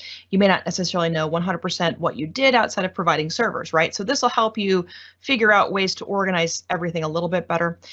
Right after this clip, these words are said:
Um, you can adopt developer cloud practices on-prem. That definitely helps, especially when you're modernizing and doing what you're doing, uh, you know,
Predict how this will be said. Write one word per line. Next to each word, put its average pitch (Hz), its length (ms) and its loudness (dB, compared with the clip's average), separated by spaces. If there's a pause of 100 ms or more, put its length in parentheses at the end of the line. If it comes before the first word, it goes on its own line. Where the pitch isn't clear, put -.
(220)
Um, 165 200 2
you 185 120 -4
can 196 120 0
adopt 165 520 2 (160)
developer 175 500 0
cloud 165 320 -4
practices 202 540 -4
on-prem. 185 600 -4 (120)
That 170 320 -4
definitely 170 460 -6
helps, 180 360 -6
especially - 480 -6
when 180 160 -2
you're 165 80 2
modernizing 156 760 0 (260)
and 185 160 2
doing 175 160 4
what 160 100 2
you're 165 80 0
doing, 151 320 2
uh, 143 380 -2
you 165 100 -2
know, 110 160 -6